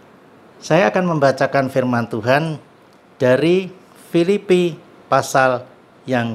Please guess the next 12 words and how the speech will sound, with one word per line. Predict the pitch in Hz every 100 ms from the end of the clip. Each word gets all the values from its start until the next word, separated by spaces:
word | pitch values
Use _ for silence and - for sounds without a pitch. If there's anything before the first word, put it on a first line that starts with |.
| -
ketiga. | 123 - 160 - 90 - - - - - - - - - - -
Filipi | - 185 247 262 262
tiga | 202 - 113 101 120 - - _ _ - _ _ _ _ _ - - - -
at-, | 123 120 - - 123
ayat | 127 127 123
tujuh | 175 - 233 233
dan | 139
delapan, | 127 127 117 - 175 233 175
kemudian | 147 135 143 135 135
dilanjutkan | 127 117 107 151 151 156 151 151 - -
ayat | 131 127 127 -
sepuluh. | - - - - - 143 101